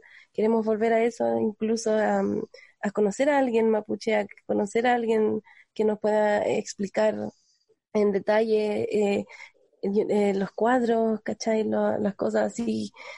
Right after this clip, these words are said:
Sería, ¿no? un sueño maravilloso y, y por eso me gustó también, eh, Cefochi.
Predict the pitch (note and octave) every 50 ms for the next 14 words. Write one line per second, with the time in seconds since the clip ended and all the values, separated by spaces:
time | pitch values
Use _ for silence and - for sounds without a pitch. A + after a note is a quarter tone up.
0 | - - _ - - A3 G3+ A#3+ C#4 C#4 B3 A3 G3 G3 F3 C4 C4 A3 G#3 -
1 | - B3 B3 A#3 A3 G#3+ G#3+ G#3 G3+ G#3 G3+ G3+ G3+ G3+ G3+ G#3+ A#3 A#3+ - B3
2 | A3 G#3 G3+ G3 G#3 G#3+ - - - G3 G3+ G3 G3+ A#3+ B3 - C#4 C4 A#3+ A#3+
3 | A3+ A#3 - B3 B3+ C4 A#3 A#3+ A#3+ A#3 A3+ B3 B3+ B3 A#3 - - C#3 E3 -
4 | - G3 G3 - - B3+ B3+ - B3 A3+ A3+ A3